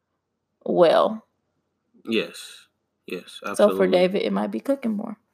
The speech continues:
Speaker 2: Mm.
Speaker 1: Mm.
Speaker 2: Mm.
Speaker 1: <laughs>
Speaker 2: I set myself up for that, but it's all
Speaker 1: Mm.
Speaker 2: right.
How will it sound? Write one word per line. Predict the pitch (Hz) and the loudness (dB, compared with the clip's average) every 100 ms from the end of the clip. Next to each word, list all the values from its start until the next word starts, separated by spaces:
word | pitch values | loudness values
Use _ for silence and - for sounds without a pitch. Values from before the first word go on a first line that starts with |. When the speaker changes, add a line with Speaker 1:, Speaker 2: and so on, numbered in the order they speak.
| _ _ _ _ _ _ _ - | _ _ _ _ _ _ _ -6
Speaker 2:
Mm. | 110 101 92 95 - 120 _ _ _ _ _ 220 | -2 -2 -4 -8 -14 -20 _ _ _ _ _ -2
Speaker 1:
Mm. | 214 208 226 226 214 | 0 0 -2 -4 -6
Speaker 2:
Mm. | 220 202 104 92 87 | -8 -6 -6 -8 2
Speaker 1:
<laughs> | 269 - - - - - - - - _ - - - _ _ _ _ _ _ - - - - | 4 4 2 -2 0 2 2 0 -6 _ -20 -20 -20 _ _ _ _ _ _ -16 -12 -12 -8
Speaker 2:
I | 127 | -2
set | - 117 | 2 4
myself | 107 127 107 | 2 0 -2
up | 101 | -4
for | - 104 | -4 -2
that, | 220 226 | 2 2
but | 208 196 | 2 2
it's | 196 | 0
all | 202 202 | 0 0
Speaker 1:
Mm. | |
Speaker 2:
right. | 196 214 | 0 -4